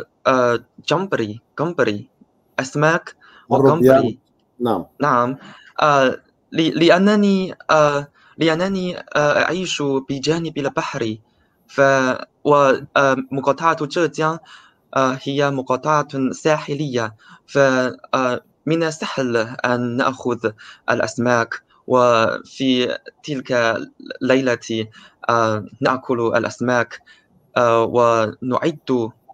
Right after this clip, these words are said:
Speaker 1: الأطباق، آه، ب-، ش-، آه، يعني بطرق متعددة.
Speaker 2: السمك له معنى أيضًا في الصين.
Speaker 1: آه،
Speaker 2: فوين
Speaker 1: نعم.
Speaker 2: معناها السعادة أو ال-، أو الهابينس، يس؟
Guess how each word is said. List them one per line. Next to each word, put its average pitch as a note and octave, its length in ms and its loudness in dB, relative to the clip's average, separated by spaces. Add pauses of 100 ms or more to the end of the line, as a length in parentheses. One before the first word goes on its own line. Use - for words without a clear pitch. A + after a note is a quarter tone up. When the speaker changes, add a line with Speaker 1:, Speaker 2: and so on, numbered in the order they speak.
(100)
Speaker 1:
الأطباق، B2 920 -2 (520)
آه، A#2 240 -2 (120)
ب-، A#2 460 0 (500)
ش-، - 220 -14
آه، C3 200 2 (100)
يعني C3+ 400 -2
بطرق D#3 800 -4 (380)
متعددة. B2+ 720 -4 (960)
Speaker 2:
السمك B3 440 8
له A3 280 8
معنى A#3 400 8
أيضًا D3 300 6
في C#3+ 80 -4
الصين. C#3+ 400 4
Speaker 1:
آه، F2 60 -4 (1120)
Speaker 2:
فوين G#3+ 340 8
Speaker 1:
نعم. B2 460 2 (340)
Speaker 2:
معناها F#3+ 600 4
السعادة E3 680 6
أو C3 220 4
ال-، C3 300 2
أو B2 120 -2
الهابينس، B2 600 -2
يس؟ F3+ 400 0